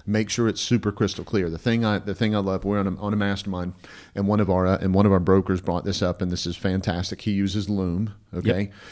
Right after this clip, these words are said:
Speaker 1: And what he said is, "Anytime that I've got a task that I want somebody else to do, what I do is I do it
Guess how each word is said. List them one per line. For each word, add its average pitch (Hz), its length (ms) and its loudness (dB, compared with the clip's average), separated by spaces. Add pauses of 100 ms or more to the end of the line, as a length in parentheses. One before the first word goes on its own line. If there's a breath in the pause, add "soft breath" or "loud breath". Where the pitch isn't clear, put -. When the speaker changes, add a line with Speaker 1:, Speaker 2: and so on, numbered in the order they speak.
(160 loud breath)
Speaker 1:
And 104 140 0
what 104 100 4
he 107 60 4
said 104 320 2
is, 92 400 -2
"Anytime 117 600 0
that 95 120 0
I've 92 160 0
got 101 160 2
a 98 60 -2
task 98 440 -2
that 101 120 2
I 98 80 4
want 98 240 0
somebody 95 340 2
else 92 240 0
to 107 80 0
do, 95 180 2
what 90 160 -2
I 98 140 0
do 104 240 -2
is 85 100 -6
I 95 140 -4
do 107 320 0
it 87 160 -2